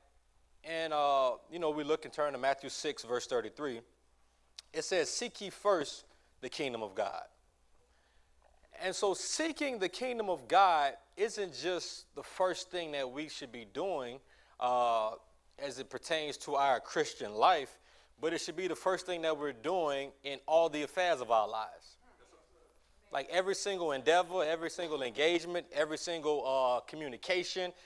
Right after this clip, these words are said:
every single, um, every single entanglement with anybody or any situation, we should be seeking the kingdom of God. So a lot of times we step out into arenas and we step out into gifts and we step out into talents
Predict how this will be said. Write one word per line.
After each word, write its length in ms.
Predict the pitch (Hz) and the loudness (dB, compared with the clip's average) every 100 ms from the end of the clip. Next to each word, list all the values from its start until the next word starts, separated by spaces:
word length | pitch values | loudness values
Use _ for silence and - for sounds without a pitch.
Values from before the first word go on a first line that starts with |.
| - | -4
every 260 | 156 151 | -2 -2
single, 540 | 143 170 160 139 139 127 | -4 -4 -4 0 -2 2
um, 560 | 131 127 120 117 110 104 _ _ - _ _ _ _ - | 4 6 6 4 0 -6 _ _ -20 _ _ _ _ -4
every 240 | 185 208 233 | 2 2 2
single 720 | - - 214 185 170 156 131 | -2 0 2 2 2 2 -2
entanglement 920 | 151 139 - 202 220 196 160 147 127 | -8 -8 -2 0 2 2 2 -2 -2
with 160 | 135 131 - | -4 -4 -4
anybody 720 | 196 226 170 160 156 147 139 | -4 -2 4 6 6 0 -2
or 140 | 127 - | -4 -4
any 220 | 202 220 | -4 -2
situation, 680 | - 196 165 175 147 139 | -2 -2 0 0 0 -4
we 100 | 131 | -6
should 200 | 196 190 | -4 -4
be 100 | 156 | -6
seeking 480 | 143 - 220 202 139 | -6 -4 -6 -4 -6
the 100 | 123 | -6
kingdom 320 | - 151 131 | -6 -8 -6
of 120 | 123 110 | -4 -2
God. 260 | 110 101 - _ _ - - - _ _ _ | -2 -2 -8 _ _ -20 -20 -20 _ _ _
So 140 | - | 0
a 20 | 190 | 6
lot 160 | 240 | 6
of 60 | 226 | 6
times 320 | 233 220 180 | 2 2 0
we 80 | 185 | -4
step 340 | - 220 190 | 2 4 8
out 200 | 202 190 | 8 6
into 280 | 170 - 175 | -2 -8 -6
arenas 600 | 147 135 180 185 185 - - | -6 -4 -4 -4 -6 -8 -14
and 100 | 135 | -12
we 80 | 143 | -10
step 320 | - 202 190 | -2 0 4
out 240 | 185 170 | 2 2
into 540 | 156 156 - 160 139 117 107 | -2 -8 -6 -6 -6 -8 -6
gifts 320 | 160 180 - | -2 -2 -4
and 100 | 135 | -10
we 60 | 127 | -6
step 240 | - 190 | -4 2
out 140 | 175 | 2
into 180 | 156 123 | 2 -8
talents 560 | 113 - 165 165 165 | -10 0 0 2 -4